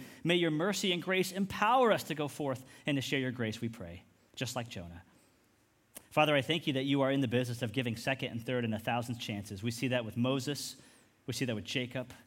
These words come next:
in the Bible. We see that with Peter, who denied Christ. You re-enlisted him, Lord. Re-enlist us, we pray.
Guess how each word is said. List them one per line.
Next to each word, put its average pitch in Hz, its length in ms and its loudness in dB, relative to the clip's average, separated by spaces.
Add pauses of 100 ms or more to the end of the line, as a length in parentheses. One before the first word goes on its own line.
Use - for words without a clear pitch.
(160)
in 120 80 -2
the 113 80 0
Bible. 117 420 -2 (640)
We 160 80 -6
see 170 120 -2
that 160 120 0
with 151 180 -8
Peter, 151 340 -2
who 131 120 -2
denied 131 320 -4
Christ. 120 400 -4
You 143 60 0
re-enlisted 135 640 0
him, 98 200 -8
Lord. 98 220 -6 (300)
Re-enlist 165 680 2
us, 139 300 -2
we 123 100 -4
pray. 90 380 -12